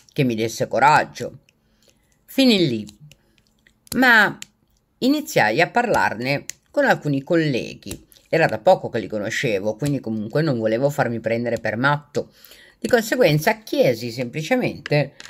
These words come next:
se avevano mai notato qualcosa di strano nell'albergo. L'espressione che probabilmente ti ho fatto io nel momento in cui ti ho visto così agitata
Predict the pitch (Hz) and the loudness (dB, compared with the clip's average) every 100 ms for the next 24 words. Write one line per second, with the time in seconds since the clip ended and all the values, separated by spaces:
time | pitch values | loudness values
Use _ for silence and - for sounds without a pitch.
0 | - - - 302 208 131 139 143 165 180 | -14 -6 2 4 4 4 2 0 -2 -2
1 | 214 214 233 139 - 98 - 127 - - | -2 -2 0 0 0 -4 -4 -4 -4 -2
2 | 226 226 127 117 147 147 175 - - 98 | 0 0 -2 -2 -2 -2 -4 -2 0 0
3 | 95 107 113 139 127 113 120 110 82 69 | -2 -6 -6 -2 -2 0 0 0 -4 -4
4 | 78 76 104 - _ _ _ _ _ - | -10 -12 -12 -14 _ _ _ _ _ -20
5 | - - - - _ _ _ _ _ _ | -20 -20 -20 -20 _ _ _ _ _ _
6 | _ _ _ _ _ _ _ _ _ _ | _ _ _ _ _ _ _ _ _ _
7 | _ _ _ _ _ _ - - 220 220 | _ _ _ _ _ _ -14 -2 0 0
8 | - 175 - 214 196 156 156 147 139 139 | -2 -4 0 2 2 2 0 2 4 4
9 | 135 139 165 185 123 127 123 - 151 - | 4 2 0 0 -6 -6 -6 -2 -2 -2
10 | 151 143 135 127 123 123 139 160 131 127 | -2 -2 -2 0 0 -2 -2 -2 -4 -6
11 | 165 131 120 151 151 123 123 135 135 135 | -6 -6 -6 -6 -6 -6 -2 -2 -2 -4
12 | 110 95 104 123 147 | -2 -4 0 0 0